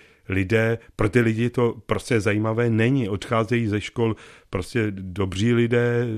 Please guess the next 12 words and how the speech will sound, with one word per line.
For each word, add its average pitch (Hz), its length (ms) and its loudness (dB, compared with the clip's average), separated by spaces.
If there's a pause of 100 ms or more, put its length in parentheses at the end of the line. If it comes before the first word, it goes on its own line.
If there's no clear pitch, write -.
skvělí 107 540 -2
učitelé, 117 680 -2 (200)
kteří 101 240 -2
to 107 260 0
litují, 117 640 0 (300)
ale 95 380 -2
ř-, 101 160 -8
přijdou 104 360 -4
a 98 60 -2
řeknou 104 320 -4
mi, 104 200 -2
„Já 92 480 -4